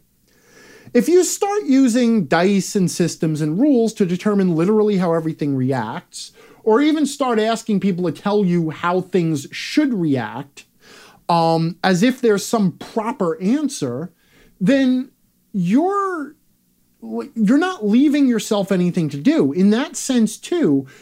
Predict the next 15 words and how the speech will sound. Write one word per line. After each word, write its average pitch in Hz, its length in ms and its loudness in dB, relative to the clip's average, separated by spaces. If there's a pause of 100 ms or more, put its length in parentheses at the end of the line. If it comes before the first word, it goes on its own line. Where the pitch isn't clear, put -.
(180)
you 240 280 4
are 254 140 2
now 220 280 4
just 190 460 -2
becoming 156 800 0
a 156 80 -6
part 202 320 -2
of 160 160 -4
the 143 80 -6
system. 143 520 -4
You 175 240 2
are 202 100 2
becoming 175 480 -2
a 139 60 -4
computer. 160 640 -4